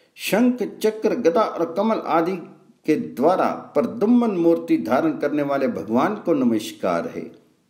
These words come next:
गदा, शंख, कमल तथा चक्रधारी अनिरुद्ध को प्रणाम है। पद्म, शंख, गदा और चक्र से चिन्हित पुरुषोत्तम रूप को नमस्कार है।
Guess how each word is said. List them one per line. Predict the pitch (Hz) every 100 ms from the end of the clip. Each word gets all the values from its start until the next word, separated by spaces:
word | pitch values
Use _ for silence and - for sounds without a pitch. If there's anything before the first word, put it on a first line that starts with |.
| _ _ _ _ _ _ _ _ _ _ _ -
गदा, | - 139 233 226 208
शंख, | - - 202 220 -
कमल | 170 - 196 214 196
तथा | 160 180 185
चक्रधारी | 170 - 220 208 - 143 170
अनिरुद्ध | 190 - 160 123 - - 160
को | 165 143
प्रणाम | 143 127 113 107 95 82
है। | 80 82 85 - _ _ _ _ _ _ _ _ _ _ _ _ _
पद्म, | 156 190 240 226
शंख, | 175 - 185 214 214
गदा | 185 - 147 202
और | 208 - 165 -
चक्र | 214 -
से | 165 170
चिन्हित | 156 - 202 190 - -
पुरुषोत्तम | 156 - 165 165 156 123
रूप | 143 170 -
को | 156
नमस्कार | 135 117 104 - - 95 85 80
है। | - -